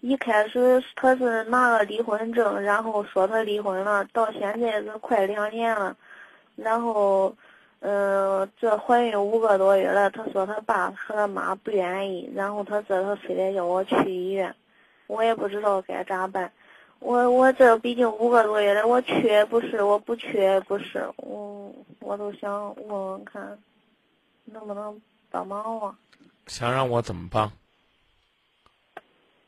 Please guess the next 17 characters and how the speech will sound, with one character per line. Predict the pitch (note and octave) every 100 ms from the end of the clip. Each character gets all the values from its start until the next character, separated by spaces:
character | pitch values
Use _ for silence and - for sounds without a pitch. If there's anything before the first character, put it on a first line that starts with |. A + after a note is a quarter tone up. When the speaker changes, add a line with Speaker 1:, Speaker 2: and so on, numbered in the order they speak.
| _ _
Speaker 1:
就 | A3+ A3
是 | - A3+ G#3 G3+ G3 G3 G3 F#3+ G3+ - - _
给 | - G#3
我 | A#3 B3
出 | - -
出 | A3 A#3+
主 | C4 D4+
意 | C#4+ B3
或 | B3
者 | B3 B3
啥 | B3 A#3
路 | A#3 A#3
的， | G#3
给 | G3 F#3+ G3
我 | G3
谈 | - C#4 C4
谈。 | A3+ G3 F#3+